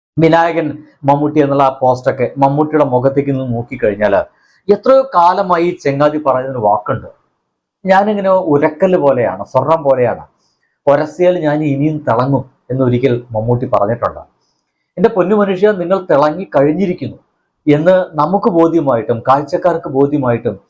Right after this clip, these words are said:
അതൊട്ടും ബോധ്യമാവാത്തൊരു മനുഷ്യനാണ് മമ്മൂട്ടി എന്ന് പറയുന്ന മനുഷ്യൻ, ആ ഒരു നടൻ." നോക്കൂ, നിങ്ങൾ ഇപ്പൊ കാണുന്ന ആ സിഗരറ്റ് കടിച്ചമർത്തി പിടിച്ച്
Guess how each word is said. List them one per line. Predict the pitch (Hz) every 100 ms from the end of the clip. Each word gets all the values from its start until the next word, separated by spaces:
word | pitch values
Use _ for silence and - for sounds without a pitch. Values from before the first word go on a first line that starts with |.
| _ _ _
അതൊട്ടും | 175 196 226 - - 262 190
ബോധ്യമാവാത്തൊരു | 185 185 175 165 160 165 151
മനുഷ്യനാണ് | 131 127 147 117 107 - 127
മമ്മൂട്ടി | 120 120 123 123
എന്ന് | 110 104
പറയുന്ന | 107 98 101
മനുഷ്യൻ, | 92 - - _ _ _ -
ആ | 131 131
ഒരു | 127 104
നടൻ." | 110 113 - _ _ _ _ _ _ -
നോക്കൂ, | 277 269 220 - _ 233
നിങ്ങൾ | 233 233 180
ഇപ്പൊ | - 196 147
കാണുന്ന | 135 135 135 127 - 151
ആ | 135 -
സിഗരറ്റ് | 143 160 170 160 156 147 - _ _ -
കടിച്ചമർത്തി | 139 123 170 - 160 151 156 151 151
പിടിച്ച് | 135 131 127